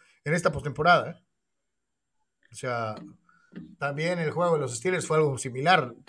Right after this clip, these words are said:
Sacó el pie del acelerador Kansas, o sea, es una realidad, ¿no? Este, eh, dice, dice Alejandro Bobadilla, "Qué bueno que moviste el micrófono, parecía que estabas en el baño".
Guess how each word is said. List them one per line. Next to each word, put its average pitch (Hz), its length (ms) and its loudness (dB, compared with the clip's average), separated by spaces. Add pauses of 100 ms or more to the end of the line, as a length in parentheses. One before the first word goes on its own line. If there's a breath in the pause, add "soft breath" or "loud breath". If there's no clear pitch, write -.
(300 loud breath)
Sacó 139 320 6
el 160 120 6
pie 170 100 4
del 151 120 10
acelerador 131 520 0
Kansas, 165 460 -2
o - 40 -20
sea, 123 140 -10
es 123 140 -10
una 175 160 0
realidad, 107 540 -4
¿no? 120 200 -16 (800)
Este, 147 880 4
eh, 143 140 -6 (400)
dice, 214 920 -4 (1000 soft breath)
dice 196 160 2
Alejandro 190 320 2
Bobadilla, 170 640 2 (180)
"Qué 240 100 12
bueno 294 280 10
que 233 80 4
moviste 247 320 8
el 202 80 2
micrófono, 240 560 4
parecía 190 220 4
que - 60 -6
estabas - 300 -2
en 190 120 -2
el 160 120 -4
baño". 214 400 2